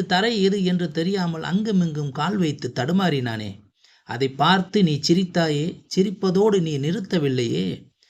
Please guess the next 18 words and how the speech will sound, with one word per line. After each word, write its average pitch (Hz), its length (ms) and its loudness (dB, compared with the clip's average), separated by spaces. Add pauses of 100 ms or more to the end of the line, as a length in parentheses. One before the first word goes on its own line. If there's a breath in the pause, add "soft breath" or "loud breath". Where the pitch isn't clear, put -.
(240 soft breath)
உன் 175 280 2
தந்தை 190 420 4
திருதராஷ்டிரர்தான் 196 1160 2
பார்வையற்றவர் 185 840 4
என்று 175 260 4
நினைத்தேன். 147 540 -4
நீயுமா 185 520 2
என்று 175 260 0
துரியோதனனை 156 640 0
பார்த்து 131 360 -6
கேட்டாய் 175 500 -2
அல்லவா? 151 520 -6 (540 soft breath)
எந்த 226 400 4
ஆண்மகன் 190 520 2
பெண்ணால் 180 440 2
ஏளனம் 175 480 0
செய்யப்படுவதை 147 680 -2
சகிப்பான்? 143 480 -6